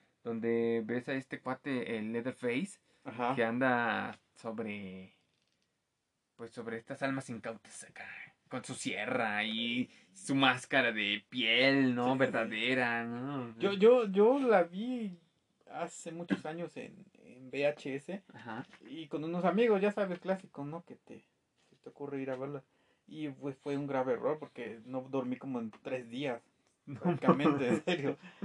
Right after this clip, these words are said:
Speaker 2: Sí, sí, es, es mal. Tenía como trece años, yo creo, doce.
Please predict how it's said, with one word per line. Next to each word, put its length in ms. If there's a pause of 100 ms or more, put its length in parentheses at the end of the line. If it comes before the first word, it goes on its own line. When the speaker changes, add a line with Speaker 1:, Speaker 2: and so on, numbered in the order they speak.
(260)
Speaker 2:
Sí, 200
sí, 220
es, 100
es 240
mal. 340 (680)
Tenía 120
como 200
trece 340
años, 260
yo 120
creo, 240
doce. 160